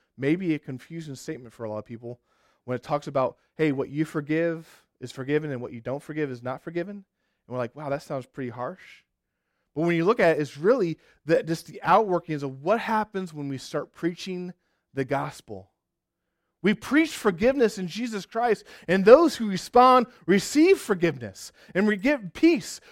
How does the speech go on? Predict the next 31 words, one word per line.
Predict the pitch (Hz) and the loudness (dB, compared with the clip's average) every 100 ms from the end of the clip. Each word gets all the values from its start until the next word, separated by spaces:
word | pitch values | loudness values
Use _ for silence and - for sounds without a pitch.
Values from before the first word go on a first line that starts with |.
| _ | _
But | 202 202 | 6 10
those | 285 285 | 10 8
who | 214 | -2
don't | 156 233 359 | 4 4 4
respond | 262 196 - 190 180 170 - - - | 2 -6 2 4 6 4 -2 -16 -16
stay | - - 294 330 330 | -12 -4 2 4 4
in | 269 | 2
their | 202 | 0
sin | 185 - 262 262 | -2 -6 -4 -2
and | 214 165 | -4 -2
will | 156 | -4
not | 147 180 220 226 - _ _ _ | -4 -6 -6 -10 -16 _ _ _
experience | 131 - - - 196 196 143 - | -20 -20 -20 -20 -14 -10 -10 -12
forgiveness. | - 131 107 98 110 _ _ _ _ _ _ _ _ _ _ - | -16 -16 -16 -20 _ _ _ _ _ _ _ _ _ _ _ -14
And | 143 | 0
so | 202 | 4
it's | 202 | 4
just | 208 196 | 2 -8
saying, | 220 220 196 - _ _ | -4 -2 -4 -6 _ _
when | 156 202 285 | 2 4 6
we | 262 | 2
start | 233 214 185 | 0 0 0
preaching | - 247 240 190 160 - _ - | -2 -8 -8 -6 -6 -8 _ -2
the | 175 | 2
word, | 185 208 240 190 156 131 _ _ | 4 4 4 4 2 -2 _ _
forgiveness | 175 156 247 294 220 170 | -4 0 0 2 0 -2
is | 170 139 131 | -6 -6 -8
dealt | - 202 214 - - - | -4 -2 -2 -6 -20 -10
out | 180 202 - | -6 -6 -8
to | - 135 | -14 -10
those | 147 185 185 180 165 | -6 -2 -2 -4 -8